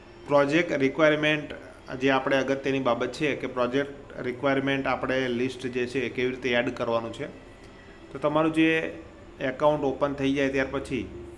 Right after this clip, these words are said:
અહીંયા ડાબી બાજુ તમે જોઈ શકો છો જુદા જુદા મેનુ આપેલા છે, એમાં ત્રીજ-, ચોથા નંબરનું ઓપ્શન છે પ્રોજેક્ટ રિક્વાયરમેન્ટ, એના ઉપર ક્લિક કરી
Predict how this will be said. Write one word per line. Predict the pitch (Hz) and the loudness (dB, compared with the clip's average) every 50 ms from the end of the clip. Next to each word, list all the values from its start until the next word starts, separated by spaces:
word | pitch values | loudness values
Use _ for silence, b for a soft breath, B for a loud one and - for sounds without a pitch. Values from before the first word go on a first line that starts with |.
| B B B B B B - - | B B B B B B -8 -4
અહીંયા | 139 135 135 | -2 0 2
ડાબી | 135 131 131 131 147 147 | 2 2 2 2 0 0
બાજુ | 143 143 139 139 147 | 0 0 0 0 0
તમે | 139 139 135 135 135 | -2 -2 -2 0 0
જોઈ | 120 123 127 131 | 2 2 0 0
શકો | 131 139 123 139 139 | 0 -4 -4 -4 -4
છો | 131 135 - 147 | -4 -4 -4 -4
જુદા | 135 123 127 123 135 135 | -2 -2 0 2 4 4
જુદા | 135 135 131 | 4 4 2
મેનુ | 123 123 117 117 123 131 131 | 2 0 0 0 0 0 0
આપેલા | 127 120 - 135 131 131 135 | 2 2 2 0 0 -2 -2
છે, | 131 - 156 147 | -2 -2 -2 -2
એમાં | 135 131 131 127 107 95 - - - B B B B B B - - - | 0 0 -2 -2 -4 -4 -6 -12 -16 B B B B B B -18 -14 -4
ત્રીજ-, | 131 131 135 131 - - - | 0 0 0 0 -2 -4 -2
ચોથા | 151 139 139 139 147 147 | 2 2 2 4 2 2
નંબરનું | 147 147 147 147 147 143 | 2 2 0 0 2 2
ઓપ્શન | 131 123 - - 147 139 135 131 | 2 2 2 0 -2 -2 -2 0
છે | - 147 135 120 | 0 0 0 0
પ્રોજેક્ટ | 120 - 131 120 120 123 135 139 135 135 | 0 0 2 2 2 2 2 0 0 -2
રિક્વાયરમેન્ટ, | 127 120 127 123 - 139 135 131 131 131 135 127 | -4 -4 -4 -4 -2 0 0 0 0 -2 -2 -2
એના | 127 123 123 | -2 -2 -2
ઉપર | 127 123 - 135 | -2 -2 -4 -4
ક્લિક | 131 - 131 139 135 - - | -4 -2 -2 -2 -2 -2 -2
કરી | 165 160 143 104 | 0 0 2 0